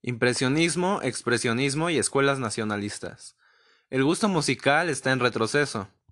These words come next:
En esta época las obras empiezan a jugar con el ritmo más que con la melodía. Se empieza a llenar de instrumentos de percusión, siendo muchos de ellos de épocas antiguas. La música se hace para un oído menos exigente que se mueve solo en el mundo de las sensaciones.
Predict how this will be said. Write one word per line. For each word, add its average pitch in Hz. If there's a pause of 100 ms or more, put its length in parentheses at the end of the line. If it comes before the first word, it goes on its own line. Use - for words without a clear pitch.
(320)
En 156
esta 202
época 196
las 156
obras 160
empiezan 143
a 127
jugar 123
con 135
el 123
ritmo 139
más 120
que 120
con 120
la 110
melodía. 123 (260)
Se -
empieza 143
a 170
llenar 139
de 151
instrumentos 139
de 143
percusión, 175
siendo 165
muchos 151
de 151
ellos 156
de 127
épocas 123
antiguas. 139 (360)
La 127
música 180
se 160
hace 156
para 127
un 139
oído 139
menos 180
exigente 202
que 175
se 139
mueve 147
solo 170
en 156
el 127
mundo 147
de 131
las 110
sensaciones. 104